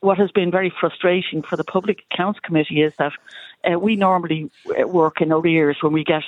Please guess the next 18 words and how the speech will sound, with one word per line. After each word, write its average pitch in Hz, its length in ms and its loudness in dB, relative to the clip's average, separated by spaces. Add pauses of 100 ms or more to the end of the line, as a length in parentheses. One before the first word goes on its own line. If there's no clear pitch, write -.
(160)
you 190 100 -2
know, 147 280 2
the 147 200 0
accounts 160 520 -2
are, 143 320 0
are, 147 280 0 (400)
are, 147 280 -2 (100)
are 170 140 2
submitted. 165 560 -2 (100)
Well, 165 140 0
the 175 80 -4
twen-, 196 260 0 (260)
the 185 140 0
most 180 360 -2
recent 196 320 0
set 160 180 0
of - 60 -4
accounts 156 460 -2